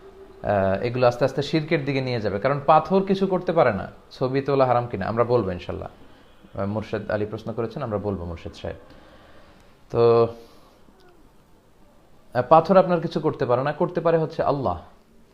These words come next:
ইযা সাআলতা ফাসআলিল্লাহ, বিপদে পড়লে চাবে তো আল্লাহর কাছে চাও। ওয়া ইযা ইসতাআনতা ফাসতাইন বিল্লাহ, সাহায্য চাইবে তো আল্লাহর কাছে সাহায্য চাও। তো কোনো নিয়তে পাথর বসানো যাবে না। বিষ্ণু ইসলাম মাঝে মাঝে এটা পড়তেন, সব সময় পড়তেন না।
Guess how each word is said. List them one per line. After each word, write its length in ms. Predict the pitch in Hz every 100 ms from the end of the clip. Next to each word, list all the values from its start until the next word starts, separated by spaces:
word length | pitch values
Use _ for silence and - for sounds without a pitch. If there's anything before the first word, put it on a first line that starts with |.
| -
ইযা 220 | 123 113 117
সাআলতা 420 | - 151 160 143
ফাসআলিল্লাহ, 680 | - - - 113 92 85 - -
বিপদে 340 | 120 135 139
পড়লে 280 | 147 147 160
চাবে 380 | 160 139 131 156
তো 120 | 147
আল্লাহর 220 | 120 131
কাছে 240 | 123 117
চাও। 240 | 107 95 85
ওয়া 120 | 101
ইযা 160 | 131 127
ইসতাআনতা 500 | - 120 110 147 120
ফাসতাইন 480 | 147 - 127 107 98
বিল্লাহ, 240 | 90 87
সাহায্য 360 | - 135 147 160
চাইবে 260 | 165 165
তো 120 | 202
আল্লাহর 220 | 208 208 -
কাছে 180 | -
সাহায্য 380 | 139 139 117 92
চাও। 220 | 85 - - _ _ _ _ _ _ - - - - - _ _ _
তো 220 | 110 110 107
কোনো 160 | 127 139
নিয়তে 320 | 156 180 175
পাথর 300 | 131 123 120
বসানো 300 | 110 123 113
যাবে 180 | 110 131
না। 60 |
বিষ্ণু 360 | 156 156 165 175
ইসলাম 200 | 170 170
মাঝে 280 | 139 127 156
মাঝে 240 | 147 131
এটা 140 | 104
পড়তেন, 360 | 101 95 - 90 92 - -
সব 240 | - 120 -
সময় 240 | 131 139
পড়তেন 260 | 165 160 117
না। 160 | 90